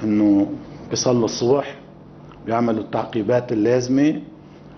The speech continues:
وبيكونوا على منصاتهم ومرابضهم لإطلاق النار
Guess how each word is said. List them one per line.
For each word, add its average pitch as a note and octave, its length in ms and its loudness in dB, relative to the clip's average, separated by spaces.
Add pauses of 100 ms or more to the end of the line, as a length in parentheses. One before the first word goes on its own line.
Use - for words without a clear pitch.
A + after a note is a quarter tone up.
(280)
وبيكونوا B2+ 760 0
على A2+ 360 0
منصاتهم A2 880 -2
ومرابضهم B2 960 0 (360)
لإطلاق B2 540 -2
النار A#2+ 580 -4